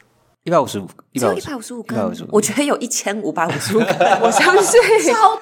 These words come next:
Speaker 2: 多，真的很，超级多，真的很多。然后我觉得，但我觉得是美丽的，然后是壮观的。
Speaker 3: 嗯。
Speaker 2: 我相信有就是来，就是排练场有中间来看的工作人员，其实应该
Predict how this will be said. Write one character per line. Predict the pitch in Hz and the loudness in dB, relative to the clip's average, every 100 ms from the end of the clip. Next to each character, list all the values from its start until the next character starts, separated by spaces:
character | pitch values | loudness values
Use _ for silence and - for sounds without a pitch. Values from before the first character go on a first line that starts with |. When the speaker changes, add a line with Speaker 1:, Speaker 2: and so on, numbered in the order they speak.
| - | -2
Speaker 2:
多， | 415 | 0
真 | - 403 | 0 0
的 | 427 | 0
很， | 339 277 - | 0 -2 -4
超 | - 285 277 | -6 -4 -4
级 | 277 240 | -4 -8
多， | 202 214 196 196 - - - _ | -8 -8 -10 -12 -18 -20 -20 _
真 | - 254 | -2 0
的 | 254 | 0
很 | 165 - | -4 -4
多。 | 120 - - 214 _ - | -4 -4 -6 -14 _ -4
然 | 190 | 0
后 | 226 | 2
我 | 226 | 0
觉 | 185 180 | -4 -6
得， | 175 170 160 - | -2 -2 -2 -4
但 | 285 294 | -2 0
我 | 208 | 0
觉 | 180 170 | -2 -2
得 | 170 170 | -2 -2
是 | 175 - 233 | -4 -4 -4
美 | 190 143 - | -4 -8 -8
丽 | 180 - | -12 -10
的， | - - | -10 -10
然 | 143 | -10
后 | |
是 | 160 180 | -12 -8
壮 | 196 135 - | -6 -6 -6
观 | 50 - - | -10 -10 -10
的。 | - - _ _ _ _ | -12 -12 _ _ _ _
Speaker 3:
嗯。 | - | -4
Speaker 2:
我 | |
相 | 240 208 | 0 0
信 | 226 220 | 0 0
有 | 165 131 | 0 -2
就 | - - | -4 -6
是 | 196 202 190 143 | -4 -6 -6 -4
来， | 143 143 143 143 - - _ _ _ - | -2 -2 -2 -8 -18 -20 _ _ _ -10
就 | 196 | -6
是 | 196 190 | -2 -2
排 | 180 156 | -2 -2
练 | 156 175 175 | -2 -2 -4
场 | - 151 73 73 - - - | -4 -4 -6 -12 -16 -20 -8
有 | 165 147 117 | 0 0 0
中 | - 170 | -4 -4
间 | 175 170 | -2 -2
来 | 139 | -2
看 | 139 180 156 | -4 -6 -6
的 | 139 104 | -4 -4
工 | 101 147 | -4 -6
作 | 147 156 | -4 -6
人 | 135 | -6
员， | 98 110 | -8 -8
其 | - | -8
实 | 127 139 | -8 -8
应 | 143 | -8
该 | 131 135 | -8 -8